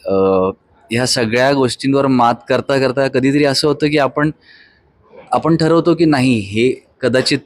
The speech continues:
इथून पुढे मला शक्य नाही, असं म्हणून आपण नकार देतो आणि एकमेकांपासून दूर जाण्याचा प्रयत्न करतो, किंवा त्या अडीअडचणींवर मात देऊन आपण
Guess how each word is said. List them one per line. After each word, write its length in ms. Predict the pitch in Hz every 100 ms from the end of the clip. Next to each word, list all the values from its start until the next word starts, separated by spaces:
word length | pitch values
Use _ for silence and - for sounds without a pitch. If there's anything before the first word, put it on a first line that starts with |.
| _ _
इथून 260 | 123 - 143
पुढे 220 | 135 135
मला 200 | 127 123
शक्य 320 | 120 113 -
नाही, 360 | 113 98 98 92 - _ _ _ - - -
असं 200 | 120 131
म्हणून 200 | 143 156
आपण 200 | 147 151
नकार 340 | 147 135 147 151
देतो 300 | 147 147 147
आणि 320 | 139 135 139
एकमेकांपासून 720 | 123 120 120 117 123 123 - 123
दूर 140 | 117
जाण्याचा 320 | 120 120 120
प्रयत्न 360 | 120 110 104 107
करतो, 280 | 101 - 117
किंवा 480 | - 151 160 160 147 _ _ _ -
त्या 120 | 131
अडीअडचणींवर 720 | 123 151 143 - 147 147 147
मात 220 | 139 127
देऊन 300 | 127 131 135
आपण 380 | 127 120 131 127